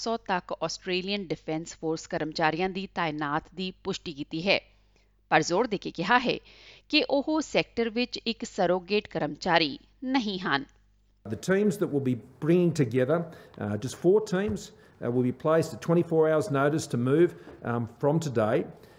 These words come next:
Speaker 2: and that will increase up to ten teams, uh, at twenty-four hours notice. And that is to go into acute situations, working together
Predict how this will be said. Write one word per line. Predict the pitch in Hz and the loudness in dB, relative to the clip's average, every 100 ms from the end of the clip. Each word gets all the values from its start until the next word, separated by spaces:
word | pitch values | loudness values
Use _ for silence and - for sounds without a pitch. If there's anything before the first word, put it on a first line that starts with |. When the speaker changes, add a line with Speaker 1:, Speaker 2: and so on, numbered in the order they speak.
| - | -14
Speaker 2:
and | - 120 | -4 0
that | 147 143 | 0 2
will | 139 | 2
increase | 143 - 147 143 143 | 2 2 2 2 -2
up | - | -2
to | - 170 | -4 2
ten | 165 165 | 4 4
teams, | 151 135 127 - - - _ - | 0 0 0 -4 -16 -20 _ -4
uh, | 120 - 113 | -4 -4 -8
at | - | -2
twenty-four | 143 135 135 120 123 | 0 0 4 4 4
hours | 120 110 - - | 2 -2 -8 -4
notice. | 107 110 - - - - - - | -2 -2 -4 -10 -16 -20 -16 -4
And | 139 | 2
that | 180 202 | 2 2
is | - | 0
to | 160 | 2
go | 170 160 | 4 4
into | 156 - - 131 | 2 -2 -4 -8
acute | - 196 208 - | -2 0 0 -2
situations, | 185 - 147 135 143 147 127 127 | -6 0 4 4 2 0 -2 4
working | 160 165 175 | 4 4 -2
together | 147 117 120 127 | 0 0 2 2